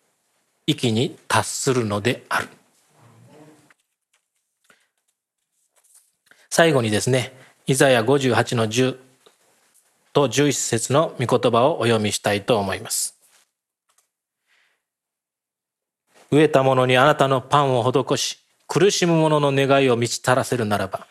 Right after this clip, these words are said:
あなたの光は暗きに輝き、あなたの闇は真昼のようになる。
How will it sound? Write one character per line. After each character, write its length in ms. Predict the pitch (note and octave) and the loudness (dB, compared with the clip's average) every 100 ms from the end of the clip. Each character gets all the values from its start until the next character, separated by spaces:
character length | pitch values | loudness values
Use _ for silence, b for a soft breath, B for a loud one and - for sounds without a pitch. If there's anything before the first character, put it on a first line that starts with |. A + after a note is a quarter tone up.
| b - | b -4
あ 120 | B2+ | 0
な 120 | C3 | 2
た 140 | B2+ | 0
の 100 | A#2 | -2
光 320 | G2+ - A#2 G#2+ | -2 -2 0 0
は 140 | G2+ | -2
暗 300 | - D3 E3 | -2 0 0
き 120 | E3+ | 0
に 100 | D3 | -4
輝 420 | B2+ B2 A2 A2 G2 | -2 -2 0 -2 -4
き、 180 | - b b b b b b - | -10 b b b b b b -2
あ 120 | C#3 | 2
な 120 | C#3+ | 2
た 120 | C3+ | 2
の 120 | A#2 | 2
闇 300 | A#2 A2+ A2 | 2 0 0
は 100 | G2+ | -2
真 160 | G2 G#2 | -2 -2
昼 260 | - E3 E3 | 0 0 2
の 160 | D#3 | 2
よ 220 | C#3+ D3 | 4 2
う 40 | C#3+ | 2
に 120 | D3+ | 0
な 120 | |
る。 60 | G#2+ | -2